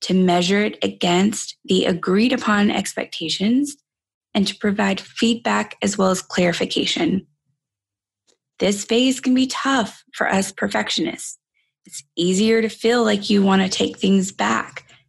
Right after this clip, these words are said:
than to provide the feedback and work through it. But be patient, and it should pay off.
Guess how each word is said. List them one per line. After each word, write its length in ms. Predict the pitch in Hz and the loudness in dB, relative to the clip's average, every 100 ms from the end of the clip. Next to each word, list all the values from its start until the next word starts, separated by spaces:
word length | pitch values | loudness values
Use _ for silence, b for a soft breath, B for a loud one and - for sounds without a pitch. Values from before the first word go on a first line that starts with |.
| _ - | _ 2
than 160 | 190 | 2
to 140 | 185 - | 2 -2
provide 560 | 190 180 190 190 202 | -2 0 0 0 0
the 100 | 214 | -2
feedback 640 | - 202 190 190 175 - - | 0 0 0 0 -2 -6 -6
and 160 | 185 175 | 2 4
work 240 | 175 - | 2 0
through 360 | - - 175 170 | -8 -2 2 2
it. 340 | - - - - _ _ _ _ _ _ _ _ _ | 0 -6 -12 -14 _ _ _ _ _ _ _ _ _
But 200 | - 185 | -4 -2
be 160 | - 214 | 0 0
patient, 680 | 214 196 180 185 180 - - _ _ _ _ _ _ _ _ | 2 2 2 2 2 -2 -8 _ _ _ _ _ _ _ _
and 160 | - 175 | 0 2
it 120 | - | 2
should 260 | - - - | 0 -2 -4
pay 180 | - 185 | -2 0
off. 480 | - - - - | 0 0 -4 -12